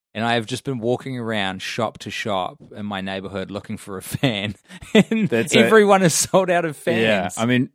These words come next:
Speaker 2: you do not want to be fan shopping. In New Zealand, you don't want to be shopping for your fans in February.
Speaker 1: That's true.
Speaker 2: That's, that's just
Speaker 1: <laughs>
Speaker 2: embar-, it's ludicrous behaviour.
Speaker 1: It is.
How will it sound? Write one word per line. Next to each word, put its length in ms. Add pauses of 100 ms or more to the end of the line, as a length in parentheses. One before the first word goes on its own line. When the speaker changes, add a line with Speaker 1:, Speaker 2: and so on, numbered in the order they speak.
Speaker 2:
you 120
do 240
not 180
want 140
to 40
be 120
fan 380
shopping. 420
In 140
New 120
Zealand, 320
you 60
don't 120
want 100
to 40
be 80
shopping 280
for 60
your 80
fans 320
in 100
February. 540
Speaker 1:
That's 260
true. 180
Speaker 2:
That's, 180
that's 360
just 300
Speaker 1:
<laughs> 0
Speaker 2:
embar-, 460
it's 180
ludicrous 460
behaviour. 480
Speaker 1:
It 100
is. 500